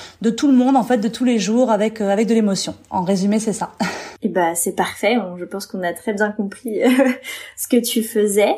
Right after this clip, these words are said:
Speaker 2: Du coup, je vais poser, euh, la question, euh, qui nous intéresse sur ce podcast. Quel est pour toi le livre qui a changé ta vie ?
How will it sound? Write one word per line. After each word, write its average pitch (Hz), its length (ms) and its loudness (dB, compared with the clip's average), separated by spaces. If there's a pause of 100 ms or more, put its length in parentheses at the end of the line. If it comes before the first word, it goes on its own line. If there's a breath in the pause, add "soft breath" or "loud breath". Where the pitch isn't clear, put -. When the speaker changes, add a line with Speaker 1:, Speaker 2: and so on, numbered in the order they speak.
(100)
Speaker 2:
Du 214 160 -4
coup, 277 180 -2
je 214 160 2
vais 190 260 0
poser, 226 500 2
euh, 190 100 -2
la 214 160 2
question, 220 580 -2
euh, 175 320 -4
qui 202 480 -4
nous 190 220 -2
intéresse 208 640 -2
sur 220 260 -4
ce 220 120 -4
podcast. 208 800 -2 (420 loud breath)
Quel 240 220 2
est 247 60 0
pour 220 260 -4
toi 233 500 4
le 202 180 2
livre 226 460 2
qui 208 220 -6
a 185 100 2
changé 220 400 0
ta 214 140 0
vie ? 180 380 -8